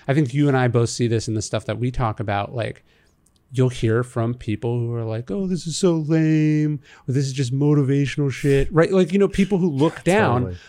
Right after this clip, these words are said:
Speaker 1: on people who are just earnestly trying to get better.
Speaker 2: Mm.
Speaker 1: And that's not to say that there isn't a certain amount of cheesiness sometimes, or that it, it, it, it's like, uh, physics or something, you know, that's not, it's, it,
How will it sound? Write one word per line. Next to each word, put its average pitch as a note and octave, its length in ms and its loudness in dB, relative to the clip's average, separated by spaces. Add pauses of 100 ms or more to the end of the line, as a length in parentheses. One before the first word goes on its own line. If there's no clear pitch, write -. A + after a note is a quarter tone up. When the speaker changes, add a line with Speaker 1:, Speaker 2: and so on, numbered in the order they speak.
(100)
Speaker 1:
on D#3+ 160 2
people D#3+ 380 -2
who D3+ 220 0
are D3 120 2
just C3+ 320 -2 (220)
earnestly C3+ 580 0
trying A#2 540 -2
to A2+ 140 -4
get - 360 -2
better. G#2+ 400 -4
Speaker 2:
Mm. E2 220 -4 (300)
Speaker 1:
And F#3+ 140 4
that's G#3 220 0
not A3 180 0
to A3 80 0
say G#3 200 0
that F3+ 140 -6
there E3+ 140 0
isn't F3+ 480 0 (200)
a D3+ 60 -6
certain E3+ 500 -2
amount E3 340 2
of D3+ 120 -2
cheesiness E3 600 0
sometimes, E3 840 -2 (380)
or D3+ 360 2
that C#3 420 0
it, D3 240 -2
it, - 280 -8
it, C#3+ 280 -4 (240)
it's C3 320 -4
like, B2 380 -2
uh, A#2 220 -2
physics C#3+ 840 -4
or C#3 100 2
something, D3 340 0
you E3+ 80 4
know, E3 120 4
that's D#3+ 200 2
not, G3 180 2
it's, E3+ 200 -4 (220)
it, D#3+ 160 -8